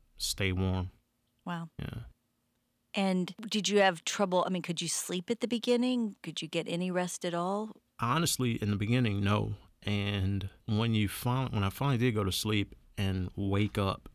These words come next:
Speaker 1: <laughs> it was sobering because during the sleep, you kinda forget about the, the ordeal. Then when you wake up, there's just this stark reality of where you are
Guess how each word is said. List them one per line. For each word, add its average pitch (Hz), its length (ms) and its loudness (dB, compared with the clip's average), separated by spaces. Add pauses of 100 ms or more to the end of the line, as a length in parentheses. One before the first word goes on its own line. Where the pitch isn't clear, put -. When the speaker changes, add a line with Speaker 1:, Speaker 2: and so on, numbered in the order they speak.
(220)
Speaker 1:
<laughs> - 260 -2
it 101 200 0
was 104 400 -4 (220)
sobering - 1500 -4
because 101 520 0 (640)
during 104 240 4
the 92 40 2
sleep, 113 300 2
you 110 60 -2
kinda 101 200 2
forget 98 320 -2
about 95 380 0
the, 92 120 -6 (180)
the 104 100 2
ordeal. 101 440 0
Then 98 340 -4 (100)
when 107 200 -2
you 98 100 0
wake 98 240 0
up, 110 240 2 (480)
there's 92 180 2
just - 220 0
this 104 120 0
stark - 460 2
reality 95 640 0
of 95 460 -4 (760)
where 104 200 2
you 95 260 0
are 98 300 -2